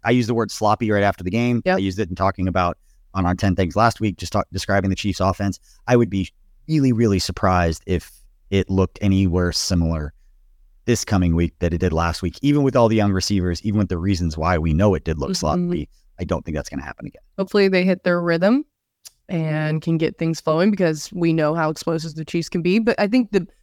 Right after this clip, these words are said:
Speaker 2: biggest thing that you, you hit a point saying how the Chiefs have been tested before. It's like, like last year, I would say probably when they lost to the Colts,
Speaker 1: Mm-hmm.
Speaker 2: they were really tested after that and they had to come back and bounce back. And it's always the game
Speaker 1: Yep.
Speaker 2: after that they have their best,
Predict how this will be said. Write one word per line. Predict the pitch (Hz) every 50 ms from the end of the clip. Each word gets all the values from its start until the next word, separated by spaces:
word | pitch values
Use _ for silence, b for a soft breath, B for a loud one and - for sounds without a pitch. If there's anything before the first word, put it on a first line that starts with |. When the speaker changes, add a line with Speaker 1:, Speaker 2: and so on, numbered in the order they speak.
| _ _ -
Speaker 2:
biggest | 277 294 285 -
thing | 277 240 214
that | 190 -
you, | 185 185 190 190 190 190 190 185 185 - -
you | 190 196 190
hit | 180 220 196
a | 180
point | - 208 190 185 175 -
saying | - - 180 175 170 165 170
how | 170 170 160 156 156 156 151 b b b b b
the | 190 185
Chiefs | - 233 214 -
have | - 180
been | 180 175
tested | 180 - 170 170 - - 185 170
before. | 165 170 - - 175 175 175 170
It's | 165 - - -
like, | 190 190 - -
like | - 214 202 202 202 233 226 220 - _ _ -
last | 208 208 196 190 - - _ _ _ _ -
year, | 180 165 185 190 190 185 180 180 175
I |
would | 170 -
say | - 180 165
probably | - 180 165 165 170 165
when | 160 160 160
they | 160 151
lost | 151 147 156 151
to | - 151
the | 143
Colts, | - - 151 156 175 - - - - _ _ _ _ _ _ _ -
Speaker 1:
Mm-hmm. | 190
Speaker 2:
they | 175 170
were | 160 160
really | 165 165 165 156
tested | - - 160 147 - - 175 165
after | 170 160 - 175
that | 165 170 165 165
and | 170
they | 165 160
had | 165 156
to | - -
come | - 160 156 160
back | 160 156 156 156 -
and | 160 -
bounce | 160 156 151 -
back. | - 160 160 160 -
And | 196 196
it's | - 214
always | 220 226 220 175
the | 170 160
game | 170 170 165 170 170
Speaker 1:
Yep. | 156 156
Speaker 2:
after | 131 165 160
that | 156 156 156 151 _ -
they | 156 156
have | 156 147 147 151
their | 156 151
best, | 147 151 147 143 - - -